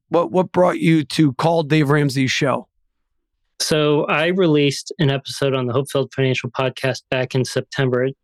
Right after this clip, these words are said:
Speaker 2: title starts, "Dave Ramsey is Wrong." I was a huge Dave Ramsey fan for the longest time. And I remember I, after graduating, I wanted to try to understand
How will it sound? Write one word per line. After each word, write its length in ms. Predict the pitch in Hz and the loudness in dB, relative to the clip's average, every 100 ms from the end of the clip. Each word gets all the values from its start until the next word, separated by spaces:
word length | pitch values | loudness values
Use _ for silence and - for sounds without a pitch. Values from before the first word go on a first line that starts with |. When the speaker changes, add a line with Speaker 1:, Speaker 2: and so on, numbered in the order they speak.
| _ - | _ -6
Speaker 2:
title 260 | 143 127 | -2 -2
starts, 320 | - 135 135 | -2 -4 -4
"Dave 260 | - 143 139 | -2 -2 0
Ramsey 380 | 135 143 135 135 | 0 0 0 0
is 180 | 117 120 | 0 0
Wrong." 480 | 127 127 110 110 - _ - - - - - | 0 0 -4 -6 -12 _ -20 -16 -16 -16 -4
I 440 | 160 156 190 196 202 - | -2 -2 -2 -2 -4 -2
was 180 | 170 131 | 0 0
a 40 | |
huge 280 | 123 165 151 | 0 0 0
Dave 240 | 151 139 | 0 2
Ramsey 380 | 127 131 139 131 | 2 0 0 0
fan 480 | - 120 113 110 101 _ _ _ _ - | 0 -2 -2 -4 -10 _ _ _ _ -6
for 120 | 143 | -2
the 120 | 131 | -2
longest 580 | 117 131 139 139 127 - | 0 0 0 0 -2 -2
time. 540 | 139 135 120 110 113 - | -2 0 0 0 -2 -2
And 320 | 156 131 127 | 0 2 0
I 180 | - 151 | 0 0
remember 680 | 180 170 175 165 151 143 151 | 0 0 0 0 0 -2 -4
I, 320 | 160 147 131 - _ _ _ _ - | -2 -2 -2 -4 _ _ _ _ -8
after 200 | 151 175 | -6 -4
graduating, 600 | 139 139 139 139 135 127 | -2 -2 -2 0 2 0
I 40 | 123 | 0
wanted 220 | 143 160 | 0 -2
to 80 | - | -4
try 200 | 147 131 | -4 -4
to 120 | - | -4
understand 1040 | 147 147 139 - - 139 135 127 110 110 | 0 2 0 -2 -4 -2 0 0 -2 -4